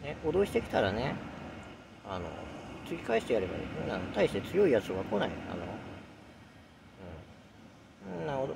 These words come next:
脅しかけてくるようなやつなんていうのはね、あの、そんな強いやついないですよ、はっきり言って。ね。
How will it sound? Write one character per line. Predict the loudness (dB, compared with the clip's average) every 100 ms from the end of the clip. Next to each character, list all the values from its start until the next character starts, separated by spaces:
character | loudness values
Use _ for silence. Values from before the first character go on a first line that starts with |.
| -6 -2 -2
脅 |
し | -2 0 2 2
か | 2
け | 2
て | 2
く | 2
る | 4
よ |
う | 4
な | 4
や | 2
つ |
な | 0
ん | 0
て | 0
い | -2
う |
の | 0
は |
ね、 | 2 2 0 -4 -12 -14 -18 -20 -20 -20 -20 -14
あ | -8
の、 | -4 -4 -4 -6 -10 -10 -10 -4
そ |
ん | 0
な | 0
強 | 2 2
い | 2
や | 0
つ | -2
い |
な | -2
い | -2
で | -4
す |
よ、 | -8 -14
は | -14 -16
っ | -16
き |
り | -20 -20 -20 -20 -20 -20 -20 -20 -20 -20 -18
言 |
っ |
て。 |
ね。 | -14